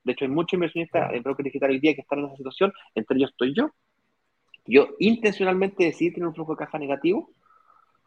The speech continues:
Speaker 1: para poder comprar una ter-, una, una propiedad adicional, aunque para poder pagar menos pie.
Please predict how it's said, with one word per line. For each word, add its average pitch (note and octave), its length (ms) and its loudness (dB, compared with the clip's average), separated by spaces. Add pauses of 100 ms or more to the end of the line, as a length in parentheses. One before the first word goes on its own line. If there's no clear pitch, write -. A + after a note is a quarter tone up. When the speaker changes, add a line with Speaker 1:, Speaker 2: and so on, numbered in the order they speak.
Speaker 1:
para A2+ 160 4
poder C3 160 4
comprar C#3+ 180 0
una C#3+ 160 2
ter-, - 280 -6
una, A#2 380 -2
una A#2 160 -4
propiedad A2+ 300 4
adicional, C#3+ 500 0 (1200)
aunque G#3 640 2 (260)
para C#3 160 4
poder D#3 140 -2
pagar D#3+ 200 0
menos E3 220 -6
pie. C#3 160 -4